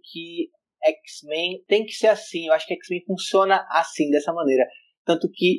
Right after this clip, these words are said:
eu acho que esse é o ponto que, esse é um dos pontos fortes, um dos pontos principais que fez com que a, a, a reformulação do Grant Morrison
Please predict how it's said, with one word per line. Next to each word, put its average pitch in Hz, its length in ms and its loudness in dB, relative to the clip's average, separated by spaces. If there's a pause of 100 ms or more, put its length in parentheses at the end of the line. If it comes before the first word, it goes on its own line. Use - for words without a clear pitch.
eu 160 100 8
acho 165 240 0
que 175 100 2
esse 190 200 2
é 190 40 2
o - 100 -4
ponto 180 500 -2
que, 160 680 2
esse 147 140 0
é - 20 4
um 175 80 -2
dos 175 140 -12
pontos 160 580 -2 (300)
fortes, 156 340 2 (140)
um 147 220 -18
dos 151 120 -20
pontos 160 320 -4
principais 165 460 0
que - 120 -10
fez 156 320 0
com 156 120 -12
que 151 580 -2 (120)
a, 135 40 4
a, 127 880 2
a - 40 0
reformulação 143 500 -4
do 143 60 -6
Grant 143 220 -2
Morrison 143 400 0